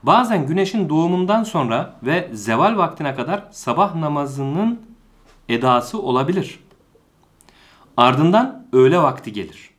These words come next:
Mesela insan sabahın ilk rekatını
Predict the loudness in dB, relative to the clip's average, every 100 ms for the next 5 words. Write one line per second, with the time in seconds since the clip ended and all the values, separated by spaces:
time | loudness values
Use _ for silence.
0 | _ _ _ _ _ _ _ -2 0 0
1 | -2 -4 -10 -2 0 2 0 0 -2 0
2 | 2 0 -2 -4 -6 -4 -4 -2 -4 -2
3 | -2 -4